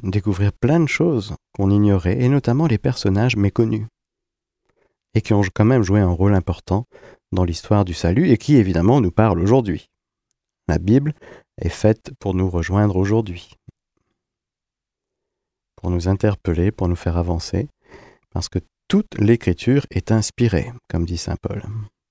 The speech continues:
Il n'y a pas un iota, il n'y a pas une lettre, un iode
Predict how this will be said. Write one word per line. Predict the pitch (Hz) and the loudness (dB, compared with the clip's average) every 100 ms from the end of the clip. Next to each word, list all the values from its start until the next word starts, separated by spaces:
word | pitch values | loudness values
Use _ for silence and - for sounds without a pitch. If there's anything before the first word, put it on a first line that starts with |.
| _ _ _ _ _ _ _ _ _ _ _ _ _ _ _ _ _ _ _ _ _ _ - | _ _ _ _ _ _ _ _ _ _ _ _ _ _ _ _ _ _ _ _ _ _ -4
Il | 87 | -2
n'y | |
a | 85 | 0
pas | - 104 | 0 0
un | 82 | 0
iota, | 78 104 - - 135 175 156 | 0 -2 -2 0 0 2 0
il | 92 | 0
n'y | 92 | 0
a | |
pas | - 107 - _ _ - | 0 -2 -4 _ _ 0
une | 147 117 | 2 4
lettre, | 110 147 - - - - | 4 2 -2 -10 -8 -4
un | 101 | -4
iode | 101 104 160 127 | 0 2 2 2